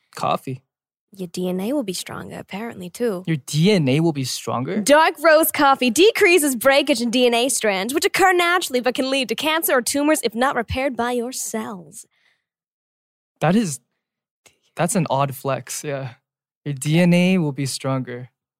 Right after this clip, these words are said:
Speaker 2: Hmm.
Speaker 1: Did you just really?
Speaker 2: Uh, yeah.
Speaker 1: Yeah, that was one of my favorites,
Speaker 2: Mm,
Speaker 1: too.
Speaker 2: I'm
Speaker 1: Okay.
Speaker 2: sorry. <laughs>
Speaker 1: Anyway,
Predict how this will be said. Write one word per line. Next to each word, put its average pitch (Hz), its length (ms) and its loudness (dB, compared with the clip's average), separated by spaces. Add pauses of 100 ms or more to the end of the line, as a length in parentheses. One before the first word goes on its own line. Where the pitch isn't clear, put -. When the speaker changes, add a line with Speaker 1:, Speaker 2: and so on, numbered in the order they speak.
Speaker 2:
Hmm. 415 120 4 (120)
Speaker 1:
Did 147 120 -6
you 170 60 -6
just 180 200 -6
really? 139 440 -6 (560)
Speaker 2:
Uh, - 40 -20 (260)
yeah. 214 320 -12 (380)
Speaker 1:
Yeah, 131 100 -8
that 120 60 -6
was 131 100 -8
one 127 100 -10
of 131 60 -12
my 113 100 -12
favorites, 220 340 -12
Speaker 2:
Mm, 214 40 -14
Speaker 1:
too. 214 60 -16
Speaker 2:
I'm 220 180 -12
Speaker 1:
Okay. 214 160 -12
Speaker 2:
sorry. 196 320 -12
<laughs> 480 480 2
Speaker 1:
Anyway, 370 260 2